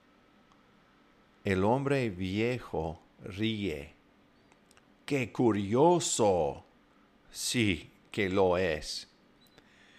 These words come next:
Después de unos minutos de silencio, me levanto para estirar las piernas.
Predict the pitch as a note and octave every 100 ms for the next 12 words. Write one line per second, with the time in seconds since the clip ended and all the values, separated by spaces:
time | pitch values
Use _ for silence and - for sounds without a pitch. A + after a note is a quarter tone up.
0 | - - _ _ G2+ G#2 G2 - C#3+ F#3+
1 | F#3+ - - - G#2 G#2 - D#3 D#3+ D#3
2 | D3+ D3+ D3+ B2+ G#2+ - G2+ G2+ - G2
3 | F#2+ - G#2+ G#2 F#2 D#2+ - E2+ D2 E2
4 | A2 _ _ _ _ _ G2 G#2 G#2 G#2+
5 | G#2 B2+ D3+ D3 D3+ D3+ - _ - G2+
6 | G2+ F#2 - A#2 - - A2+ A2+ F2+ D#2+
7 | F#2 - - F2+ D#2+ D#2+ - E2+ E2+ B2+
8 | G2+ C#2 - - -